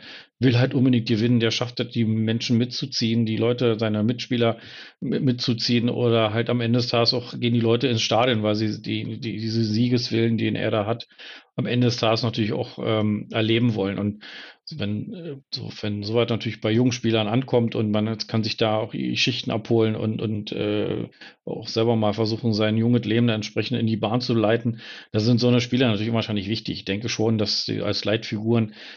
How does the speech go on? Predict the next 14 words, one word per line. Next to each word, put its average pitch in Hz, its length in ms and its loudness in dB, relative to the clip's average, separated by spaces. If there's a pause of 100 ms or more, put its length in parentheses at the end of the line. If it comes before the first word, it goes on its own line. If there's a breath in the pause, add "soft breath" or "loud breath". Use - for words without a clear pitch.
da 120 80 2
helfen 120 320 2
können. 95 300 -4 (500 loud breath)
Und 127 140 4
ich 135 80 -2
glaube, 135 480 6 (140)
ähm, 127 480 2
dass 117 420 -4 (100)
das 101 460 -8
nicht 123 240 -2
darum 123 220 4
geht, 123 220 0
dass 120 160 0
der 113 480 2